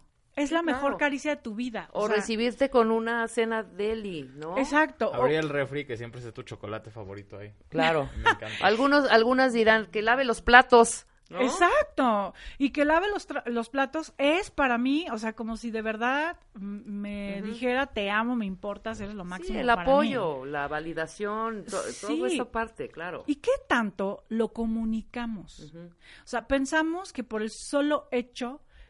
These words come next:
Speaker 1: de decir, "Ay, cómo me encanta el chocolate en el refri", ya el otro tendría que interpretar que lo tiene que comprar en el súper, ¿no? O pensamos que como yo me fascina que mi esposo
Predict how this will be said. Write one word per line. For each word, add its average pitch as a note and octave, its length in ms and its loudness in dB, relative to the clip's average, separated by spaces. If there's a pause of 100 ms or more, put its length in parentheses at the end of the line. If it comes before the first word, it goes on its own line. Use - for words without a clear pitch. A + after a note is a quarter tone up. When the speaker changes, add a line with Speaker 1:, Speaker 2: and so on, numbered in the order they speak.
Speaker 1:
de F#3+ 180 -4
decir, A3+ 400 -2
"Ay, A#3 160 -2
cómo C4 240 -2
me G#3 80 -2
encanta A3+ 380 -2
el A3+ 60 -6
chocolate G3 400 -6
en G#3+ 60 -6
el F3 100 -8
refri", F#3 380 -8
ya A3 360 4
el G#3 200 -2
otro A#3+ 320 0
tendría G#3 380 -4
que A#3+ 80 -4
interpretar G3+ 720 -4 (160)
que G3 160 -4
lo F#3+ 300 -8
tiene A#3+ 180 -2
que F#3+ 100 -8
comprar F#3+ 320 -2
en G3+ 60 -2
el E3+ 100 -4
súper, F3 460 -4
¿no? G3+ 280 -10 (460)
O A#3+ 420 4
pensamos B3 640 2
que G3+ 140 -14
como F#3+ 400 -6
yo A#3 340 2
me A#3 140 -4
fascina A3+ 480 -4
que G#3 80 -10
mi F3+ 80 -10
esposo G3+ 640 -8